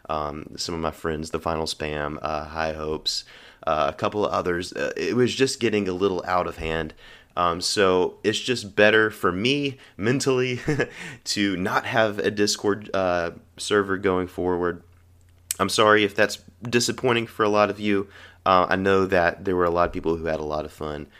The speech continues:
on the Discord server, uh, back in the day. But unfortunately, I'm not gonna be able to do that. It's just not something that I'm going to be able to do and,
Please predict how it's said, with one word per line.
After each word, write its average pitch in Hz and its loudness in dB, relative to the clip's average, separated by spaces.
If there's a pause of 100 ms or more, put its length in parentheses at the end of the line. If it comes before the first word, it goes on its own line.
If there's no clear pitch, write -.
(280)
on 76 -6
the 76 -8
Discord 73 -6
server, 73 -6
uh, - -8
back 78 -4
in 82 -10
the 80 -6
day. 82 0 (380)
But 95 4
unfortunately, 104 2
I'm 95 2
not 87 0
gonna 90 -4
be 82 -4
able 80 -2
to 80 -6
do 85 -4
that. 80 -2
It's - -2
just 127 -2
not 147 4
something 123 -2
that 104 2
I'm 101 2
going 98 -2
to 98 -10
be 87 -2
able 87 0
to 82 -8
do 87 -2
and, 80 -6